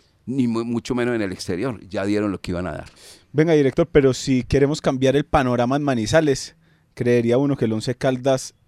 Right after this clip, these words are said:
Speaker 2: se tiene que meter la mano al drill, como se dice popularmente,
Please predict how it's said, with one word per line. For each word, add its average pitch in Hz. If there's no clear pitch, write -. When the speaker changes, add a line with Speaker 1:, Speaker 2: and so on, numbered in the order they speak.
Speaker 2:
se 104
tiene 123
que 139
meter 139
la 135
mano 135
al 131
drill, 135
como 127
se 113
dice 110
popularmente, 123